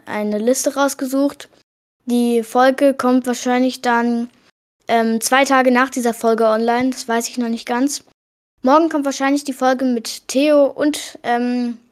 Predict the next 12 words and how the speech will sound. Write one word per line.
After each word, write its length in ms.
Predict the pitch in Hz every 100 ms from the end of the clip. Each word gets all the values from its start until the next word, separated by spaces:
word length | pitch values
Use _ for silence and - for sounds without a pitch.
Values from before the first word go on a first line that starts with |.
| _ _ _ _ _ _ _ _ -
Raven 560 | 226 254 285 294 277 -
on-, 380 | 254 294 302 254
na, 60 | 269 - _ _
scheiße, 280 | 254 240 240
ich 80 | -
hab 80 | -
den 120 | 214
Namen 200 | 220 208
falsch 200 | 220 220
ausgesprochen, 600 | 214 214 220 - 220 220
glaub 260 | 220 220 233
ich. 180 | 240